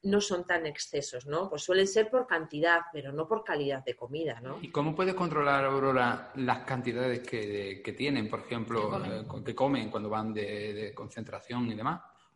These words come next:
Speaker 2: Porque
Speaker 1: Ujú.
Speaker 2: son, en la tele se ven muy curtidos, personas muy curtidas, pero son, en persona son niños.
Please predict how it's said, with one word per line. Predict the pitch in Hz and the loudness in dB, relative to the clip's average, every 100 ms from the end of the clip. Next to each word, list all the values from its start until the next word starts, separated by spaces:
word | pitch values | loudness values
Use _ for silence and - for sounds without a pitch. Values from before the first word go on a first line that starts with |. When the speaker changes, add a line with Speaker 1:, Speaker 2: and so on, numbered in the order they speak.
| - | -10
Speaker 2:
Porque | 107 185 98 98 | -8 -8 -10 -14
Speaker 1:
Ujú. | - | -14
Speaker 2:
son, | - 104 - - - - - | -8 -6 -6 -8 -10 -14 -12
en | 101 | -6
la | 101 | -4
tele | 110 117 | 0 0
se | 147 | 2
ven | 143 | 2
muy | 151 143 | 4 4
curtidos, | 120 - 147 135 | 2 -2 0 0
personas | 107 104 120 | 0 -2 -2
muy | 113 | -2
curtidas, | 107 101 147 117 | -4 -4 -4 -4
pero | 104 | -6
son, | - 98 107 | -6 -4 -4
en | 104 | -8
persona | 113 107 113 | -8 -6 -4
son | 127 120 | 0 2
niños. | 135 131 95 | 4 2 -2